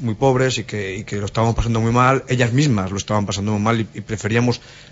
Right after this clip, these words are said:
tener una portera más que nos gar-, que nos garantizase subir ese porcentaje, ¿no? El buscar, eh, fuera de, de Valladolid, eh, una portera, eh, era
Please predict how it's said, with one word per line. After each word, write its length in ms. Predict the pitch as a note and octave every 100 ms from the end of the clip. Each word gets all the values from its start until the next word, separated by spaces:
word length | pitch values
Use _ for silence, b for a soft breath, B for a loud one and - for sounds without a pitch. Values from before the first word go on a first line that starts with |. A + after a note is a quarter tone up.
| -
tener 120 | A2+
una 240 | A2+ A2
portera 320 | A2+ G#2 G#2+
más 300 | A2+ C3 C3+
que 100 | -
nos 120 | G#2 F#2
gar-, 200 | F#2+ G2+
que 100 | G2+
nos 140 | G2+
garantizase 440 | F#2+ G2 G2+ -
subir 320 | A#2+ G#2 A2 G#2+ -
ese 220 | A2 G#2
porcentaje, 500 | G#2 F2+ F#2 G2+ F2+
¿no? 120 | G#2+ B B B -
El 220 | B2 A#2+
buscar, 540 | A#2 A#2+ - C3+ C#3 C3
eh, 400 | C3 B2+ B2+ B2
fuera 400 | - B2+ B2 B2
de, 520 | B2 B2 A#2+ A#2+ A#2+
de 160 | A2+ A#2+
Valladolid, 420 | A2+ A2+ A#2 B2 -
eh, 420 | A2+ A2+ A2+ A#2
una 200 | A#2 A#2+
portera, 440 | A#2+ - A#2 A#2 -
eh, 400 | - A#2 A2+ G#2+ B B B
era 220 | - A2+